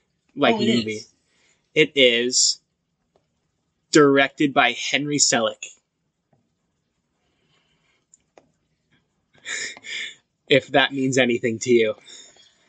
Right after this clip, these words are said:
Speaker 2: The name doesn't mean anything, but you've completely changed my life.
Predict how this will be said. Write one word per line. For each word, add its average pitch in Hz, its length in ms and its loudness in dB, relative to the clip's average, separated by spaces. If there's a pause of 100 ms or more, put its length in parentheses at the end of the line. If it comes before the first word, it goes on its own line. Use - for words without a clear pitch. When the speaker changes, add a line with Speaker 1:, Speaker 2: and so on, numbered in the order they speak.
(180)
Speaker 2:
The 165 100 -12
name 214 240 0
doesn't 185 280 -6
mean 160 200 -8
anything, 131 560 -8
but 131 140 0
you've 135 200 -4
completely 160 500 0
changed 139 320 -2
my 101 100 0
life. 101 320 0